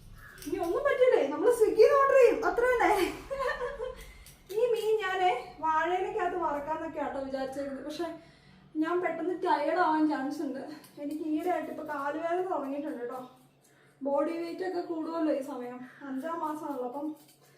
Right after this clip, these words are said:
കാലുവേദന തുടങ്ങിയിട്ടുണ്ട്. അപ്പൊ ഇന്നിങ്ങനെ ഞാനിങ്ങനെ നിൽക്കും, വലിയ പ്രശ്നമൊന്നും കാണില്ല. ഇന്നൊരു വൈകിട്ട് ആകുമ്പോഴത്തേക്കും തുടങ്ങും വേദന, നാളെ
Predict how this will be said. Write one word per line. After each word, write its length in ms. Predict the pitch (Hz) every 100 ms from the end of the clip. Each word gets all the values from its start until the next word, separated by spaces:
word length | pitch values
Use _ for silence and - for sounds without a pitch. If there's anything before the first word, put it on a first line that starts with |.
| _ _ _ -
കാലുവേദന 680 | 302 294 311 349 359 381 392
തുടങ്ങിയിട്ടുണ്ട്. 480 | 311 294 311 339 269
അപ്പൊ 500 | 311 - - _ 349
ഇന്നിങ്ങനെ 600 | 330 311 392 415 392 392
ഞാനിങ്ങനെ 440 | 381 370 349 359
നിൽക്കും, 360 | 359 285 - 247 - - 285
വലിയ 200 | 285 294
പ്രശ്നമൊന്നും 540 | 285 - 330 302 302 277
കാണില്ല. 300 | 262 247 226 - - _ _ _
ഇന്നൊരു 240 | 339 440 -
വൈകിട്ട് 400 | 302 302 370 403
ആകുമ്പോഴത്തേക്കും 680 | 480 381 320 339 339 311 359
തുടങ്ങും 600 | - 247 254 262 254 -
വേദന, 360 | 262 254 254 240 - - 277
നാളെ 420 | 285 294 339